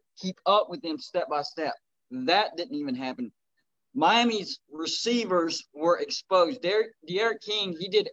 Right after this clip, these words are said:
everything he could to keep Miami in the ball game, and their defense played their tails off, but Clemson showed that they are a class above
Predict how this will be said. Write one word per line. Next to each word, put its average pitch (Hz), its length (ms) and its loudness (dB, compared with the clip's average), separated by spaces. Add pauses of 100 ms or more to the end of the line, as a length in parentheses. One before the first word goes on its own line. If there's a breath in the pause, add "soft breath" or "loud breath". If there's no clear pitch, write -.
(160)
everything 214 500 0
he 190 160 -6
could 196 420 -2
to - 100 -16
keep 175 260 -8
Miami 165 420 2
in 160 60 -2
the 151 80 -2
ball 160 220 4
game, 151 280 -6
and 151 160 -6
their 185 180 2
defense 196 440 -4 (100)
played 175 220 2
their 156 100 2
tails 180 360 2
off, 151 180 2 (100)
but 143 160 0 (680)
Clemson 196 460 0
showed 185 320 4
that 156 120 -8
they 165 120 2
are 170 140 4
a 147 160 -2
class 165 420 2
above 151 380 2